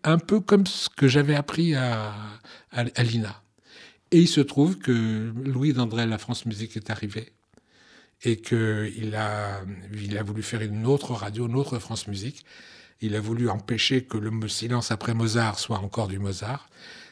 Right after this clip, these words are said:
Donc j'ai été appelé par Philippe Caloni, qui m'a dit, « Est-ce que tu veux bosser avec moi ? » J'ai dit oui. Et plus exactement, c'est par Josette Collin, parce que je voudrais vraiment parler de Josette.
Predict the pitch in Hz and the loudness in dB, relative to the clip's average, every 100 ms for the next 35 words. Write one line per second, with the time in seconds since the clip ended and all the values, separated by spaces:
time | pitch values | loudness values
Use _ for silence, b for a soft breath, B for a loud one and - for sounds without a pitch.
0 | _ 113 139 - 117 120 131 123 - - | _ 2 2 2 2 2 2 -6 -14 -6
1 | 120 - 143 143 113 87 - 123 123 117 | -4 0 0 0 -4 -4 -4 -4 -2 -2
2 | 104 101 107 - _ B B B B B | -2 -2 -6 -14 _ B B B B B
3 | _ - 110 107 104 104 104 107 101 127 | _ -6 -4 -2 -2 -4 -6 -8 -6 -4
4 | 113 104 - 101 104 104 98 101 - 107 | -4 -4 -10 -10 -10 -8 -6 -6 -4 -4
5 | 98 90 - 120 156 127 92 92 87 90 | -6 -10 -6 -2 -2 -2 -6 -12 -12 -4
6 | 127 196 B B B B - 117 110 104 | 0 0 B B B B -4 -2 0 -2
7 | 104 95 92 - _ - 165 143 151 - | -4 -6 -8 -14 _ 2 4 8 6 6
8 | 139 156 - 139 123 110 135 156 160 - | 4 4 0 -2 -2 2 2 4 2 0
9 | - 120 151 147 - - 120 - 135 135 | -2 -2 -4 -6 -10 -6 -6 -2 -2 2
10 | 160 147 113 110 104 95 90 - | 2 2 0 -2 -6 -10 -14 -18